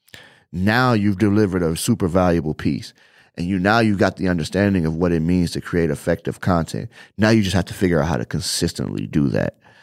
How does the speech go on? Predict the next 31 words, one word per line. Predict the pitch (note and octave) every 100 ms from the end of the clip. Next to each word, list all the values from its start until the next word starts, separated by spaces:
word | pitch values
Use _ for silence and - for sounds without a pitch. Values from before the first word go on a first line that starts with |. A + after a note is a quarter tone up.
| - _
So | - - -
understanding | C3 C3+ B2+ C3 C3 A#2+
those | A2+ A2
four | - A2
pieces | F#2+ B2+ B2 - F2
will | F2 A2
get | G#2+ G#2 -
you | G2
to | F#2+
where | F2+ F2
you're | E2+
trying | D#2 G#2+ E2+ D#2+ C#2
to | A#1
go. | A#1+ G2 F#2+ E2 - - _ -
You | A2
just | A2+
have | G#2+ F#2
to | F#2
really | G#2+ A2 G2+ F2+ - _ -
dive | G2+ G#2 G2
into | G#2 G#2 G2 F2+
those | F#2+ F#2+
comment | - G#2+ G#2 G2
sections | A#2 G2+ - G2+ G2+
and | F2+
dive | F#2 G2 G2
into | G2 G2 F#2+ - -
other | A2 D3
people's | A#2+ G2+ F2 -
comment | F#2 E2+ E2 -
sections | F#2 E2+ E2 F2